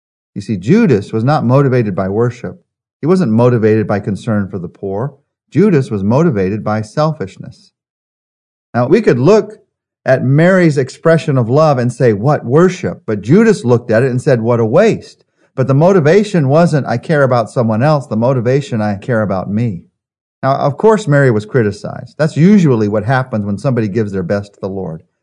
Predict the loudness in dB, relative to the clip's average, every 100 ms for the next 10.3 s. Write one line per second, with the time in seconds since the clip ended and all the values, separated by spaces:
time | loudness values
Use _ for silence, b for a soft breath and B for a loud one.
0 | _ _ -4 0 2 2 0 0 0 0
1 | 0 0 0 0 0 -2 -4 -8 -6 -6
2 | -6 -4 -4 -4 -8 -14 b b _ -8
3 | -6 -4 -2 -2 -2 -4 -4 -6 -8 -10
4 | -4 -4 -6 -12 -20 _ _ -6 -2 2
5 | 2 2 0 0 0 0 -2 -6 -8 -12
6 | -18 -18 -20 _ _ _ _ _ _ 0
7 | 2 2 2 2 2 0 -2 -2 0 2
8 | 2 0 -2 -4 -2 -2 -2 -6 -8 -2
9 | 2 4 4 2 -2 -2 -2 -2 0 0
10 | 0 -2 -12